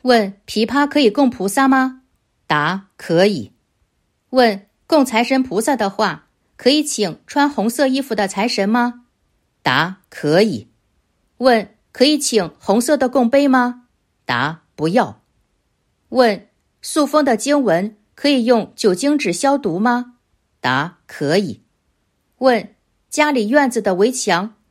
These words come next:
除了一道大门外，在另外一边再做个比较小的门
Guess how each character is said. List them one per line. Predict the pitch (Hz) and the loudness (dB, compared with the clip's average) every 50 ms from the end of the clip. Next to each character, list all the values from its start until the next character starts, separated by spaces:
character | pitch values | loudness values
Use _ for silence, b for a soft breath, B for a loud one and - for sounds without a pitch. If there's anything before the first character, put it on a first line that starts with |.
| _ - | _ -12
除 | - - 220 | -4 0 2
了 | 240 262 | 2 2
一 | 240 220 233 | 2 0 0
道 | 269 254 240 | 0 0 0
大 | 240 240 294 269 247 | 0 -2 -2 -2 0
门 | 196 180 185 202 | 0 0 -2 0
外， | 233 233 202 - - _ _ _ _ _ _ _ _ | 0 -2 -2 -2 -8 _ _ _ _ _ _ _ _
在 | - - 269 254 | 0 0 2 2
另 | 262 311 285 | 4 2 2
外 | 262 277 269 254 | 2 2 2 2
一 | 233 208 | 0 -2
边 | 196 233 247 247 254 262 262 - _ - | -2 0 2 2 2 0 -4 -8 _ -4
再 | - 262 240 | 0 0 0
做 | 240 247 294 269 233 | 0 2 2 2 2
个 | 226 220 196 185 190 | 2 2 0 0 0
比 | - 208 196 | -2 -4 -2
较 | 262 269 262 | 0 0 0
小 | 247 - 220 151 151 | 0 0 -2 -2 0
的 | - 226 233 | 0 0 2
门 | 214 175 156 160 - | 2 0 0 -4 -8